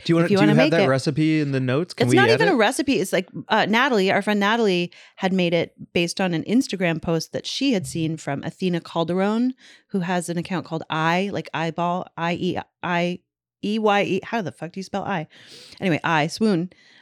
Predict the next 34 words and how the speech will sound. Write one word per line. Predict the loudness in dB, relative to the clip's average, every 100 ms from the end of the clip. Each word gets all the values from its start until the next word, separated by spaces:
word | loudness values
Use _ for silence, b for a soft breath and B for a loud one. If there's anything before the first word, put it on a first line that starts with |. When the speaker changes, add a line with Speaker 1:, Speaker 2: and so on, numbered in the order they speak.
| -2
Speaker 2:
Um, | 2 2 0 -2 -8 _ _ _ _ _ -10 -2
and | -2
she's | 0 -4
a | -4
cook. | -2
Speaker 1:
Swoon | 2 4 4 2
or |
spoon? | 0 0 0 0 -2
Speaker 2:
Swoon. | -4 -2 0 2 2 -2 -6 -6
I | -2 0
Speaker 1:
Okay. |
Speaker 2:
swoon. | -2 -4 -2 0 0 -2
And | -6
she's | -6 -6 -4 -4 -4 -12 B B B
all | -2
sorts | 0 -2 -2
of | -8
things. | -10 -10
She's | -10 -10
a, | -8
like, | -8 -10
a |
tastemaker | -8 -8 -6 -8 -6 -8
and | -6
an | -6
architect | -8 -8 -10 -10 -8
and | -10
a |
cook | -10 -12 -8
and | -8
all | -6
sorts | -8 -10
of | -10
stuff. | -4 -4